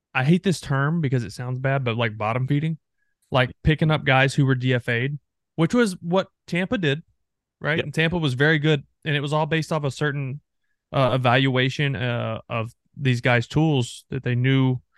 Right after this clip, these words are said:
Speaker 1: you know, looking at the advanced metrics and analytics, say, "Okay, this guy, we can get something out of this guy." So they knew what to look for as far as scouting and, and picking up guys who'd been D F A'd for cheap. Um, you know,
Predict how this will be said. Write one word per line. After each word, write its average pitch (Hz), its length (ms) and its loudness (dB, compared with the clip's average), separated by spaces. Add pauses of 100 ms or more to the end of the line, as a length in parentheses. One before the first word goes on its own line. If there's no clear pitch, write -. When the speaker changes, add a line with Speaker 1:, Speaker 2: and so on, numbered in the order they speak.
(120)
Speaker 1:
you 139 80 -4
know, 131 120 2
looking 143 200 0
at 131 120 0
the 123 220 -2
advanced 131 380 -2
metrics 131 440 -2
and 123 80 -4
analytics, 127 600 -4
say, 123 180 -4
"Okay, 127 200 -2
this 123 160 -4
guy, 135 240 0
we 120 100 -2
can 120 180 -4
get 131 120 -2
something 120 240 -4
out 113 100 -4
of 104 60 -8
this 107 140 -10
guy." 110 340 -6 (380)
So - 100 2
they 131 60 6
knew 131 100 6
what 131 120 2
to 123 60 -2
look 127 200 0
for 123 180 0
as 113 80 -4
far 117 140 0
as 107 100 -2
scouting 117 420 -2
and, 104 120 -6
and 107 180 -8
picking 127 220 -2
up 113 100 -6
guys 110 220 0
who'd 120 160 -2
been 110 180 -4
D 113 160 -4
F 107 140 -8
A'd 120 280 -2
for 107 160 -6
cheap. 131 440 -4 (840)
Um, 110 480 -2 (220)
you 127 140 0
know, 117 280 0